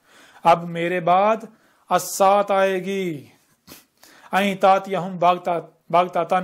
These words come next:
وہم لا یشعرون۔ اور وہ کس حالت میں آئے گی؟ اس حالت میں آ-، اس صورت میں آئے گی کہ تمہیں شعور نہیں ہوگا، اچانک ہی آ ٹپکے گی، مارے جاؤ گے۔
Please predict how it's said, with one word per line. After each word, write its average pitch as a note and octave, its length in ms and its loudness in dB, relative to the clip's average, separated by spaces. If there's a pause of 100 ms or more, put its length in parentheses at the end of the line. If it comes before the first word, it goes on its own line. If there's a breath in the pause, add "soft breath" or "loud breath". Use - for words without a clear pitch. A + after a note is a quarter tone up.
وہم E3+ 320 -4
لا E3 200 2
یشعرون۔ E3+ 560 -6 (420 soft breath)
اور E3+ 140 0
وہ E3 100 -2
کس G#3 280 -8
حالت E3 260 0
میں D#3+ 120 -8
آئے D#3+ 80 -8
گی؟ F3 80 -2
اس F#3+ 160 -6
حالت F3 260 0
میں F3 140 -8
آ-، D#3+ 200 -4
اس F#3+ 240 -6
صورت F#3 220 -2
میں F3 120 -4
آئے F3 180 -2
گی A3 80 -6
کہ G#3 100 -4
تمہیں F3+ 300 -6
شعور F3+ 360 -2
نہیں G#3 180 -4
ہوگا، D#3 220 -2
اچانک E3 420 -6
ہی E3 80 -4
آ D#3 40 0
ٹپکے D3 320 -10
گی، C#3 180 -16 (120)
مارے E3+ 320 -2
جاؤ C#3+ 260 -8
گے۔ - 60 -18